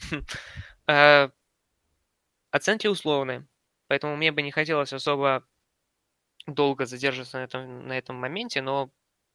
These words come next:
просто, э, например, у развлекательного фильма критерий совершенно не такой, который у авторского.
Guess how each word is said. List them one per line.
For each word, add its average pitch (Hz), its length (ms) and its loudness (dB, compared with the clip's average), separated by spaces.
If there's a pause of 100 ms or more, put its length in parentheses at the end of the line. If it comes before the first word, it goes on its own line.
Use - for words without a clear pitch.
просто, 131 500 -8 (800)
э, 120 680 -10 (720)
например, 143 460 -8
у 147 80 0
развлекательного 143 560 -4
фильма 170 280 -4
критерий 151 380 -4
совершенно 135 440 -2
не 127 120 -10
такой, 135 260 -4
который 127 340 -8
у 120 100 -8
авторского. 120 580 -10